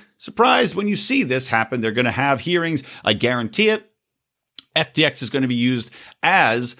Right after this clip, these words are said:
the poster boy for exactly why you have to have government regulation and how this is outside of the standard of risk. And we have to,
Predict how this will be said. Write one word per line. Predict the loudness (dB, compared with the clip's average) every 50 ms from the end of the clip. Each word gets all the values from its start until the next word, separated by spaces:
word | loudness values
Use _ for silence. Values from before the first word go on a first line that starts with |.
| _ _ -8
the | -8 -6
poster | -2 0 0 0 0 -2 -4 -4
boy | -2 0 -2 -2
for | -2 -4 -6 -6
exactly | -6 -4 0 0 0 0 0 -4 -4 -2
why | 2 2 4 4 4
you | 2 0 -2
have | 0 2 2 2 0 -4 -4
to | -4
have | -2 2 2 2 2 2 0
government | 2 0 2 2 -2 -6 -6 -2
regulation | -2 -2 -2 -2 -4 -4 -4 -2 -2 -4 -4 -4 -6 -6 -6 -8 -14 -12 -6
and | -4 -2 -2
how | -2 -2 -2
this | -2 0 0 -2 -2 -2
is | -2 0
outside | 2 2 2 2 0 -2 0 2 2 2 2 0 -2
of | -6 -6 -4
the | -4 -4 -4 -6 -12 -18
standard | -12 -8 -2 0 0 0 0 0 -2
of | -2 -2 0
risk. | -2 -2 -2 -2 -4
And | -2
we | -2 0
have | 2 2 0 0 0
to, | 0 -2 -2